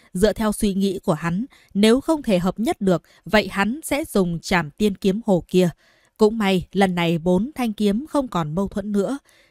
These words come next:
Trong nháy mắt bốn thanh kiếm hợp nhất, một tiếng kiếm minh trực tiếp đánh tan sức mạnh của bạch y nam tử kia. Bạch y nam tử giữa không trung hơi nhíu mày lại. "Cái thứ gì?" Bên dưới,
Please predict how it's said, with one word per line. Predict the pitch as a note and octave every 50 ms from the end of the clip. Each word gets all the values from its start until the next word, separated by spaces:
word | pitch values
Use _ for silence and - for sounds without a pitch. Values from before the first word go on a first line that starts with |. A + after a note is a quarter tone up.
| _
Trong | _ - G3+ F#3 E3+ E3
nháy | E3+ F3 F#3
mắt | G#3+ C4 D#4 - _
bốn | - F#3 F#3 F3+ F#3 A3+ C#4
thanh | - A#3+ G#3+ G3
kiếm | - - F#3 F3+ G#3+
hợp | B3 A#3 - - _
nhất, | G3+ B3+ D4+ - - _ _ _ _
một | - A3 A3 -
tiếng | A#3 A#3+ C4+ C#4+
kiếm | - B3+ B3+ C#4 D4
minh | D4 D4 C4+ B3+
trực | - G3 F#3 - _
tiếp | D4 E4+ - -
đánh | G3+ F#3+ G3+ G#3 A#3+ -
tan | - A3 G#3+ G#3 G3 G3
sức | - - F4+ - _
mạnh | F#3 E3 - - -
của | _ F3+ F3+ D#3+
bạch | D3 - E3+ D#3 - -
y | - G3+ G3+ G3+ F3 E3
nam | F#3 G3 F#3 F3+ E3 -
tử | F3 D#3+ C#3+ -
kia. | _ E3+ E3+ E3 D#3 - - _ _ _ _ _ _ _ _ _
Bạch | A3 G#3 A3+ A3
y | - C#4 C#4 C4+
nam | C4 B3+ B3 B3 A#3
tử | - - F#3 F3 E3
giữa | D3+ - F3+ G3 - -
không | - B3 A#3 A3
trung | - - A3 G#3+ G3 F3
hơi | - G3+ G3 F#3+
nhíu | F3 F3+ F#3+ F#3 F#3
mày | A#3 C#4+ A3 D#3
lại. | C#3+ D3 C#3 C3 - _ _ _ _ _ _ _ _
"Cái | D4+ D#4
thứ | - - C4+ C4+ C#4 E4
gì?" | - B3+ A3 G3 F#3 F3 E3+ E3+ E3+ E3 D#3+ E3 D#3+ D3 - _ _ _ _ _ _ _ _
Bên | - F#3 F#3+ F#3 E3
dưới, | - F#3 F3+ F3+ F3 G3 C4+ F4+